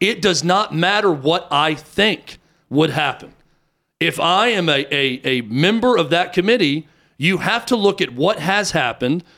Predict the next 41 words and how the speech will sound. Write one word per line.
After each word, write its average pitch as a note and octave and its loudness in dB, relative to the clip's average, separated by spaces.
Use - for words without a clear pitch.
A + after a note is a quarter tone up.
what F3+ 2
has G3 2
each G3+ 0
team G3+ 2
done, C#3 -2
what D3+ 2
is G#3+ -2
the G#3+ -2
strength G#3 0
of F3+ -4
their F#3+ 4
schedule, C#3 0
how G#3+ 2
have A#3+ -2
they A#3+ 2
looked E3+ 0
in F#3+ 2
games, C3+ 0
all A#3+ 4
of E3 -2
that. G#2+ -2
But G3 4
you G3+ 4
have A3+ 2
to A#3+ 0
go G3 4
by F3 2
what E3+ 2
you've D#3+ -2
seen. G3+ 0
I'll C#4 2
be E4+ 6
the A3 2
first A#3 0
to G3 -4
say A#3+ 4
it. - -4
I A#3+ 0
graduated G3 2
from D3+ 0
Tennessee. C#3 0